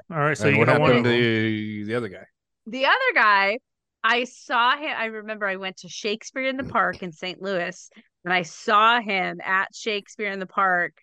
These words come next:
Speaker 3: with a girlfriend, like, laying romantically on the blanket. And I was like, "Oh, I wish I was that girl." <laughs> Like, all this stupid shit. And then I
Speaker 2: Huh.
Speaker 3: saw him, like, ten years later. I went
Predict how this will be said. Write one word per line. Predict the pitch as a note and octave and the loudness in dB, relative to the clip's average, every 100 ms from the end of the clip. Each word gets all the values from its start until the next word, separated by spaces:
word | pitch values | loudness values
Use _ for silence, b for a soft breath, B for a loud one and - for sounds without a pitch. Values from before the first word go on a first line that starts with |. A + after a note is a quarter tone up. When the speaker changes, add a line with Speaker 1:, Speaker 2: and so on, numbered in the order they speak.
| _ _ _ _ | _ _ _ _
Speaker 3:
with | F#3 G3+ | -8 -4
a | G#3 | -4
girlfriend, | E3 F#3 F#3 F3+ F#3 F3 | -2 0 0 -2 -4 -4
like, | F3+ F3 | -6 -10
laying | F3 F3 F3+ | -8 -6 -6
romantically | F3+ F3 E3 E3+ F3 E3+ F3+ E3+ | -6 -6 -4 -6 -6 -10 -8 -6
on | E3 E3 | -6 -8
the | E3 | -10
blanket. | F3 E3 E3 E3+ | -8 -8 -8 -12
And | - | -14
I | G3 | -16
was | G3+ | -14
like, | A3 A3+ | -14 -14
"Oh, | C4 B3 B3+ A#3+ A#3+ _ _ _ _ _ _ _ _ | -18 -16 -16 -18 _ _ _ _ _ _ _ _ _
I | _ | _
wish | B3+ - | -14 -12
I | A#3 A3+ | -12 -14
was | A#3+ - | -12 -6
that | G#3+ G#3+ | -6 -6
girl." | - A3 A3 A3+ D2 - A#3+ | -12 -12 -10 -10 -8 -6 -6
<laughs> | B B _ - | B B _ 2
Like, | F#4+ D4 F#4 | 4 6 4
all | D#4 | 2
this | C4+ D4 - | 4 0 -2
stupid | - A#3 A#3 A#3 | -8 -6 -6 -4
shit. | A#3+ G#3+ - B B B - | 0 0 0 B B B -6
And | C#4 C#4+ | -4 0
then | E4 | 2
I | D#4+ | 0
Speaker 2:
Huh. | |
Speaker 3:
saw | - - F#4 F#4+ G#4 E4+ | -2 -2 4 6 6 2
him, | B3+ | -2
like, | A3+ A3 - - E4+ | -4 -8 -10 -12 -4
ten | F#4 G4+ G#4 A#4 _ | -2 -2 -6 -14 _
years | C#4 D4+ D#4 D4+ _ _ - | -6 -2 -2 -4 _ _ -10
later. | A#3 B3 A3 F3+ E3 b b _ | -2 0 2 0 -2 b b _
I | A3 | -6
went | B3 C4+ | -4 -4